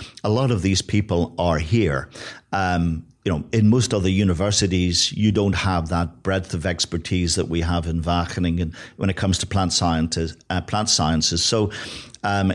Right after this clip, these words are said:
it's a great place to, to actually work on photosynthesis because we have so much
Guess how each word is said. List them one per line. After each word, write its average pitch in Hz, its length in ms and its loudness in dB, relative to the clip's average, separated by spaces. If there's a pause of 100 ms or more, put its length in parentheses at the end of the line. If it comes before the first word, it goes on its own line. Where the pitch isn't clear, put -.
it's - 180 0
a - 20 -4
great 110 340 -2
place 95 360 0
to, 95 120 2
to - 180 -4
actually 90 280 -2
work 113 320 -2
on 80 140 0
photosynthesis 78 920 -4
because 92 380 0 (260)
we 147 120 2
have 104 100 0
so - 140 0
much - 400 -2